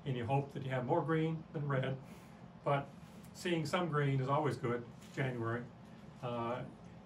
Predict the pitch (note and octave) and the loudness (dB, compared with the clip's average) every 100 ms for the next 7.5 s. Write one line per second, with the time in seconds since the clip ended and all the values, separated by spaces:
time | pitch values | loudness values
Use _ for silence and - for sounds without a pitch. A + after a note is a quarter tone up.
0 | - C#3+ C3+ C#3 - - - - C#3 D3+ | -8 2 4 4 -2 -14 -12 -2 2 4
1 | D#3 D3 D3 C#3+ D3 C#3+ C#3+ C3 B2+ A#2+ | 2 2 2 2 2 0 0 0 -2 -4
2 | - - A3 A3 - E3+ D3 D#3 C#3+ C3+ | -10 -6 -4 -4 -2 -2 0 0 2 2
3 | C3 C#3+ C3+ B2+ B2 G#3 C#3+ C3+ C3+ - | 2 0 0 -2 4 6 6 2 0 -6
4 | - - - C#3 C3+ C3+ C3+ C3 - - | -16 -16 -8 -2 0 2 0 -2 -4 -4
5 | C#3 C3+ D#3 C#3 C#3+ C3+ D3 C3+ B2+ B2+ | -2 0 0 0 -2 -2 0 0 2 0
6 | A#2+ - - - - - D#3+ B2+ - E3+ | 0 -4 -14 -16 -14 -2 0 0 2 6
7 | C#3+ A#2 B2 - | 6 6 0 -8